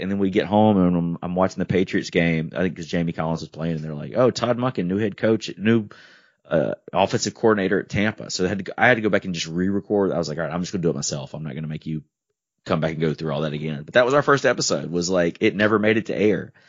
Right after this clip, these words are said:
And I deleted it, so I don't even have it. To, we were talking about what a great coach Todd Monken was and how things were moving <laughs> forward here.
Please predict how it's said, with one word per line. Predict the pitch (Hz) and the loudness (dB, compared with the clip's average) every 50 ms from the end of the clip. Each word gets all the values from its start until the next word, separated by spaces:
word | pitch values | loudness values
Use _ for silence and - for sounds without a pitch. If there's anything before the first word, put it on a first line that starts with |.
| _ _ _ - | _ _ _ -2
And | - 104 | 0 4
I | 110 | 6
deleted | - 135 117 113 131 151 143 - 170 | 8 8 8 8 8 6 6 4 2
it, | 165 - - - | 2 4 4 4
so | 98 | 4
I | 92 101 | 4 2
don't | 101 92 117 120 131 139 | 4 4 4 4 4 4
even | 139 117 110 107 | 2 0 0 -2
have | 107 98 113 120 101 | -2 -2 -2 -2 -2
it. | 92 80 - - | -4 -6 -8 -8
To, | - 95 90 - - - - - _ - | -8 -8 -8 -8 -12 -20 -20 -20 _ -2
we | 123 131 | 0 0
were | 131 | 2
talking | - 131 131 | 4 2 4
about | 131 127 104 101 | 4 2 2 2
what | 113 113 | 2 0
a | 110 | 2
great | 101 107 110 107 - | 2 2 2 2 0
coach | 117 98 - | -2 -4 -2
Todd | - - 85 87 | -4 -4 -4 -2
Monken | 95 101 101 - 95 | -4 -4 -6 -6 -6
was | 85 78 78 76 76 | -6 -6 -6 -8 -10
and | 80 | -8
how | 85 90 87 90 90 - _ | -6 -4 -2 -4 -4 -4 _
things | 95 95 95 85 | -6 -6 -6 -6
were | 90 | -6
moving | 87 87 87 - - 87 | -6 -6 -6 -6 -8 -12
<laughs> | |
forward | - - - 104 104 - 123 - - | -8 -4 -2 -2 -2 -2 -6 -8 -8
here. | 85 80 76 76 - | -10 -10 -10 -12 -16